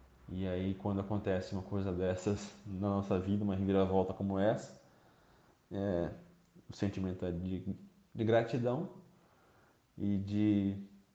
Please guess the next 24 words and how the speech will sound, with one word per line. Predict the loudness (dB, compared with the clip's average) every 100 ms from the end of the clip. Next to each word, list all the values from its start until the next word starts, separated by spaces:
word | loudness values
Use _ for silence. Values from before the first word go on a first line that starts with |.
| _ _ _ _ _
saber | 0 2 6 4 2 -6 -18 -20 _ _ _ _ _
que | -6 2
tá, | 6 8 8 6 2 -8 -18 -20 -20 _
que | -4
meu | 0
trabalho | 2 6 6 6 2
tá | -2
indo | -2 -2
no | -4
caminho | -4 -4 -4
certo, | -6 -6 -8 -14 -20 _ _ _ _ -8
que |
eu | -8
tô | -6
conseguindo | -6 -6 -2 0 0
expressar | -4 -4 -4 0 0 -2 -10 -20 _ _ _ _ _ _ _ -20 _ -20 _ -4
em | -2 0
imagens, | 0 2 2 2 -2 -6 -8 -16 -20 -20 _ _ _ _ _ _ _ _ _ _
é, | -2 0 2 2 0 -4 -10 -20 _ -12
os | -2
casais | 0 0 -2 -4
que |
eu | -8
fotografo, | -8 -6 -4 -2 -4 -8